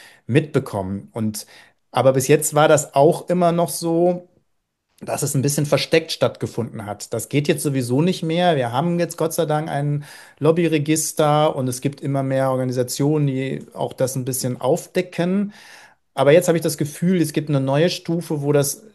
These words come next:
viel, viel ungenierter stattfindet. Und dann eben auch Lobbyist-, also bis jetzt ging's immer darum, dass, äh, Politiker, das schreiben Sie auch, dass das eigentlich nicht geht, dass wir da mehr Transparenz bräuchten, dass Politiker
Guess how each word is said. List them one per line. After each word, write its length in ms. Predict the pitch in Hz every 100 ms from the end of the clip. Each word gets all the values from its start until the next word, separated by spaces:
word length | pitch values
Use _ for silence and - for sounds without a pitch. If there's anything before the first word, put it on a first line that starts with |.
| 156 147 -
viel, 400 | - 151 - -
viel 160 | - 147
ungenierter 640 | 185 208 165 135 123 123 120
stattfindet. 880 | - 123 - - 127 - - - - - -
Und 240 | 147 147
dann 220 | 147 147 151
eben 300 | 147 151 147 - - -
auch 160 | 143 156
Lobbyist-, 540 | 151 143 165 - -
also 340 | 139 147 147 - _ _ _ -
bis 200 | 143 143
jetzt 180 | 190 190
ging's 200 | 185 196
immer 180 | 180
darum, 320 | 170 156 180 165
dass, 240 | 156 151
äh, 240 | 160 147
Politiker, 880 | 147 - 143 196 190 160 180 180 190 - -
das 220 | - - -
schreiben 280 | 147 151
Sie 100 | 135
auch, 160 | 139 175
dass 160 | 156 147
das 100 | 143
eigentlich 240 | 151 131
nicht 200 | 127 -
geht, 240 | 147 202
dass 120 | 151 143
wir 60 |
da 140 | 131 127
mehr 180 | 127
Transparenz 680 | 123 123 123 120 123 160 196
bräuchten, 460 | - 151 160 156 139
dass 140 | 127
Politiker 760 | - 120 147 147 147 139 135